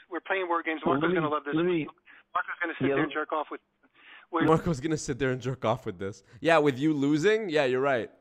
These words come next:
Speaker 1: we're,
Speaker 2: Let, let me
Speaker 1: we're,
Speaker 2: make it,
Speaker 1: we're playing
Speaker 2: let me,
Speaker 1: word
Speaker 2: let me
Speaker 1: games.
Speaker 2: make another
Speaker 1: Marco's gonna say we're backing down. Go ahead.
Speaker 2: Let me make another
Speaker 3: So insecure.
Speaker 2: analogy that has nothing to do with scams, okay? If, if you had told me when I was in high school how hard I would have to work to get an electrical engineering degree,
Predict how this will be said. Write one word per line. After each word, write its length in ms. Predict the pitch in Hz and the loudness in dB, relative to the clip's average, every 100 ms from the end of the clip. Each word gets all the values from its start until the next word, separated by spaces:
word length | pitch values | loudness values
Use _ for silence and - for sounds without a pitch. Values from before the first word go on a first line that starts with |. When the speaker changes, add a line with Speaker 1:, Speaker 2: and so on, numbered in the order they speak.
| _ - | _ -4
Speaker 1:
we're, 100 | 165 | 0
Speaker 2:
Let, 80 | 156 | 0
let 60 | 156 | -2
me 40 | 170 | -2
Speaker 1:
we're, 220 | 156 151 | 0 2
Speaker 2:
make 200 | 170 - | 0 -2
it, 120 | - - | -4 -6
Speaker 1:
we're 80 | 160 - | -12 -4
playing 160 | - 180 | 0 0
Speaker 2:
let 60 | |
me, 80 | 180 | 0
Speaker 1:
word 140 | 165 165 | -2 -2
Speaker 2:
let 100 | 165 | -2
me 60 | |
Speaker 1:
games. 80 | 170 | 0
Speaker 2:
make 160 | 160 151 | -2 -2
another 240 | 147 143 | -2 0
Speaker 1:
Marco's 320 | 147 156 160 - | 0 -2 -6 -12
gonna 140 | 156 | -14
say 140 | - 151 - - | -12 -10 -10 -6
we're 140 | 151 151 - | -6 -4 -4
backing 320 | 143 - 151 | -4 -4 -4
down. 220 | 135 123 | -4 -4
Go 80 | 143 139 | -6 -6
ahead. 120 | - _ _ _ _ _ _ _ _ _ _ - | -6 _ _ _ _ _ _ _ _ _ _ -4
Speaker 2:
Let 120 | 160 | -2
me 80 | 165 | 0
make 180 | 147 | -2
another 220 | - - 139 | -2 0 0
Speaker 3:
So 40 | |
insecure. 180 | 127 135 | 0 0
Speaker 2:
analogy 300 | 135 - 110 | 0 0 0
that 100 | 107 | 0
has 80 | 101 | -2
nothing 260 | 123 127 127 | -4 -2 -2
to 80 | 113 | -2
do 100 | 117 | -2
with 100 | 101 - | -4 -4
scams, 320 | 113 90 85 - - - | -4 -4 -6 -8 -10 -10
okay? 340 | 139 104 110 110 - - - - | -6 -2 -2 -6 -12 -16 -14 -6
If, 120 | - - - | -6 -6 -6
if 180 | 123 - | -4 -2
you 140 | 151 | -2
had 100 | 143 | -2
told 280 | 160 180 143 | -2 -4 -2
me 180 | 143 143 | -2 -2
when 120 | 139 | -2
I 120 | 131 131 | -2 -2
was 160 | 120 | -2
in 80 | 113 | -2
high 220 | 110 131 - | -2 -4 -4
school 420 | 127 107 104 - - - _ | -2 -2 -2 -6 -16 -20 _
how 200 | - 123 | -4 -2
hard 300 | 117 127 127 | 0 0 0
I 80 | 120 | 0
would 120 | 120 | 0
have 220 | 120 123 | -2 -2
to 80 | - | -2
work 340 | 110 127 120 - | -2 -2 -4 -8
to 80 | |
get 140 | 104 113 | -4 -2
an 80 | 104 | 0
electrical 420 | 110 113 - 123 | -2 -2 -4 -2
engineering 460 | 113 110 120 123 | -2 -2 -2 -2
degree, 460 | 110 98 104 101 | -2 -2 -2 -2